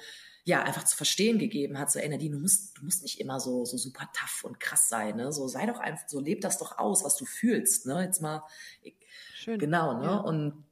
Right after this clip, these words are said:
Speaker 1: dann war ich halt Frauen gegenüber anfangs so ein bisschen unsicher, weil ich einfach mit ihnen noch nicht so viel
Speaker 2: Mhm.
Speaker 1: Erfahrung wie mit Männern hatte. Aber dadurch, dass ich halt
Speaker 2: Mhm.
Speaker 1: wusste, am Ende des Tages, selbst wenn's super schief geht, ge-, kehre ich in meinen sicheren Hafen zurück, weil zu Hause sitzt dann da mein Freund
Speaker 2: Mhm.
Speaker 1: und empfängt mich mit offenen Armen und fragt mich, wie's mir geht.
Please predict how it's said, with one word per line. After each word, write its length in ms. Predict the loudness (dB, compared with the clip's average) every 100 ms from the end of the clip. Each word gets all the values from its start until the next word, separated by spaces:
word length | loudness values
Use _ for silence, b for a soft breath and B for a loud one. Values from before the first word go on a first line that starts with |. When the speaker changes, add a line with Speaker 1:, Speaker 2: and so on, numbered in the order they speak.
| 0
Speaker 1:
dann 280 | 4 6 6
war 140 | 6
ich 160 | 4 2
halt 480 | 2 2 2 0 -2 -12 _ -8
Frauen 400 | 0 4 6 4
gegenüber 380 | 2 2 2
anfangs 440 | 2 0 0 0 0
so 60 | 2
ein 20 |
bisschen 240 | 2 0
unsicher, 480 | 0 2 2 2 2
weil 120 | 2
ich 120 | 2 -2
einfach 240 | -4 -4
mit 160 | -4 -2
ihnen 200 | 0 0
noch 160 | -2
nicht 180 | -4 -2
so 160 | -2 -2
viel 160 | 0 0
Speaker 2:
Mhm. 60 |
Speaker 1:
Erfahrung 440 | 2 0 -4 -4 -6
wie 80 |
mit 140 | -8 -4
Männern 340 | -2 2 2
hatte. 320 | 2 2 0 -2 B B B
Aber 200 | 2 4
dadurch, 400 | 2 2 0 2
dass 160 | 0 0
ich 160 | 0
halt 160 | 0 2
Speaker 2:
Mhm. 60 |
Speaker 1:
wusste, 560 | 4 4 4 0 0 -2 B B B B _ _
am 140 | 2 4
Ende 200 | 4 4
des 160 | 2 2
Tages, 460 | 2 2 2 0
selbst 260 | 2 2 0
wenn's 180 | 2 2
super 280 | 2 0
schief 340 | 2 2 2 2
geht, 280 | 2 2 2
ge-, 160 | -2 0
kehre 160 | 0
ich 80 | 2
in 80 | 2
meinen 180 | 2 2
sicheren 340 | 0 0 2
Hafen 280 | 2 4 4
zurück, 400 | 4 4 0 0
weil 120 | 0
zu 200 | 0 2
Hause 240 | 2 2
sitzt 260 | 0 2 2
dann 140 | 2
da 160 | 2 2
mein 180 | 2 0
Freund 320 | 0 2 2
Speaker 2:
Mhm. 60 | 0
Speaker 1:
und 60 |
empfängt 300 | -2 -4 -6
mich 120 | -8
mit 120 | -8 -6
offenen 300 | -4 -4 -2
Armen 300 | 0 0 -2
und 100 | -6
fragt 300 | -4 -6 -6
mich, 160 | -4
wie's 160 | 0 0
mir 100 | 0
geht. 380 | 4 4 4